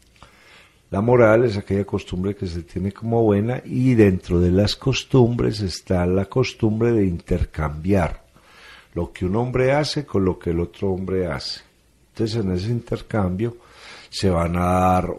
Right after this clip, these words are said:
una serie de elementos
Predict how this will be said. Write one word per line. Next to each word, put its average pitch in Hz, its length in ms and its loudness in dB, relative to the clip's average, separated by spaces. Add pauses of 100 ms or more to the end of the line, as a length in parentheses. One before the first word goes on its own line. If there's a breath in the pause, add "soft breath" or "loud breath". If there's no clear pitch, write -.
una 95 320 0
serie 92 480 0
de 76 640 -2 (1400)
elementos 107 1080 -2